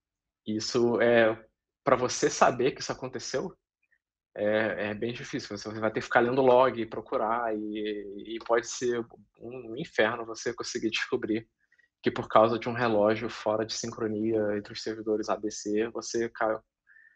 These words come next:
ou uma replicação de um dado, ou tipo, de uma transação, não, não bateu ali a, a ordem de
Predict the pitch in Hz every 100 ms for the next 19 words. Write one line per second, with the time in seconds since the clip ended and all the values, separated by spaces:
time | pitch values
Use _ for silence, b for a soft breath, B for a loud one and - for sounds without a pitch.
0 | b _ _ - 110 113 110 123 117 117
1 | 123 113 - 113 113 117 98 104 113 107
2 | 101 98 - - 101 - 110 107 107 113
3 | 113 - 110 113 127 123 117 113 113 113
4 | - 113 113 107 104 117 - 101 101 101
5 | - 101 101 107 110 107